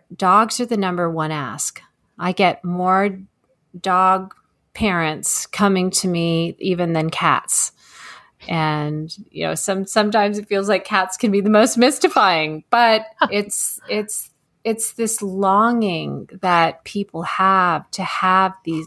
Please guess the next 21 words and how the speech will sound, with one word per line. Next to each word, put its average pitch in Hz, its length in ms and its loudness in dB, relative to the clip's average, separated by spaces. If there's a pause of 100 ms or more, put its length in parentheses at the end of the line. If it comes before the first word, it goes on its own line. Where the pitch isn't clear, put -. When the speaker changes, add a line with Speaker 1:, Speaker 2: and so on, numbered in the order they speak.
Speaker 1:
this, 175 240 -8
this - 300 -10
deep - 360 -8
connection 165 680 -6
with 156 160 -10
their 147 160 -8
dog. 135 460 -6 (920)
And 185 680 2 (300)
so 196 380 4 (100)
often 196 680 4 (100)
what 180 420 2
will 170 220 -2
bring 226 400 0
someone 175 560 -2
to 233 300 -4
animal 170 420 -6
communication 160 880 -8
is 196 200 0
something 170 540 -2
rather 156 420 -2 (140)
dramatic 139 800 2